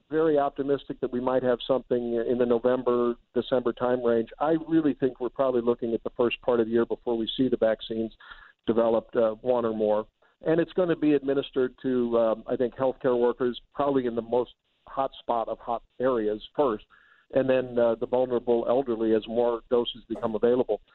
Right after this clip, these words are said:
I think the real money, though, in managing this thing, because we're not gonna stop it. It's clear whether you look at the rural data or the metropolitan data nationally and even in our state,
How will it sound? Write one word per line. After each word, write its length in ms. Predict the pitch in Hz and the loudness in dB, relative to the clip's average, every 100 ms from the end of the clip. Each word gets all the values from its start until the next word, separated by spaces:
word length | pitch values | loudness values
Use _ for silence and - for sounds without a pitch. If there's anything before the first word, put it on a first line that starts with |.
| _ _ 151 | _ _ -2
I 80 | |
think 160 | 156 170 | 0 0
the 80 | 151 | 0
real 260 | 156 190 | 2 2
money, 320 | 175 165 185 160 | 0 -2 -2 0
though, 220 | 131 127 | 0 0
in 220 | 127 131 | -2 -4
managing 440 | 135 151 160 135 123 | -2 0 -2 -4 -4
this 140 | 117 - | -4 0
thing, 260 | 123 117 120 | 0 0 -4
because 200 | 151 156 | -2 -2
we're 80 | 175 | 0
not 160 | 196 175 | 0 0
gonna 140 | 131 - | -2 -2
stop 300 | 139 127 - | -2 -2 -6
it. 100 | 95 _ 147 | -12 _ -10
It's 120 | - - | -10 -4
clear 380 | 190 175 156 | 2 2 2
whether 240 | 127 139 135 | -2 -4 -2
you 80 | 131 | 0
look 220 | 143 143 | 0 0
at 100 | - | -4
the 60 | |
rural 340 | 123 143 156 147 | -2 2 2 2
data 300 | 143 131 135 | 2 2 2
or 180 | 123 120 | 0 -2
the 80 | |
metropolitan 680 | 123 123 - - 127 123 - - | -2 -4 -6 -6 -4 -4 -6 -2
data 300 | 113 113 107 | 0 0 0
nationally 600 | 117 123 - 120 117 113 | 0 0 -4 -4 0 0
and 100 | 113 | 0
even 260 | 120 117 113 | -2 -2 0
in 120 | 113 | 0
our 120 | 104 | 0
state, 380 | - 131 123 | 0 2 2